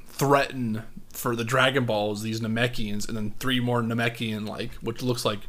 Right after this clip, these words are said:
young warrior Namekians appear, and he's like, and they're like, "Oh, they're weak." They power up, they beat the shit out of the Frieza Force, and then it's, like, up to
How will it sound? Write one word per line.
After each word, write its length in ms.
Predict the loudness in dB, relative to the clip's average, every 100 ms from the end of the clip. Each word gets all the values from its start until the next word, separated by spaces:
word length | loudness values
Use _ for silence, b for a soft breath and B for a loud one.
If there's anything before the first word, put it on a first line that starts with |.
| B B B B B -4
young 540 | 6 8 8 6 6
warrior 440 | 10 10 10 8 4
Namekians 720 | 2 2 0 -2 -2 0 -2
appear, 600 | -4 -4 -2 -2 -4 -8 b b b b -6
and 140 | 0
he's 240 | 2 2 2
like, 240 | 2 2
and 100 | 4
they're 100 | 6
like, 180 | 6 4
"Oh, 180 | 6 6
they're 160 | 8 8
weak." 460 | 8 8 6 0 -14 -18 -2
They 100 | 6
power 400 | 10 10 8 6
up, 220 | 6 4
they 80 | -2
beat 160 | -4 -2
the 80 | 0
shit 180 | 2
out 40 | 2
of 60 |
the 60 | 2
Frieza 320 | -2 0 0
Force, 380 | 0 0 2 2
and 100 | 0
then 80 | 2
it's, 80 | 0
like, 140 | 0
up 200 | -2 -4
to 300 | -2 -2 -4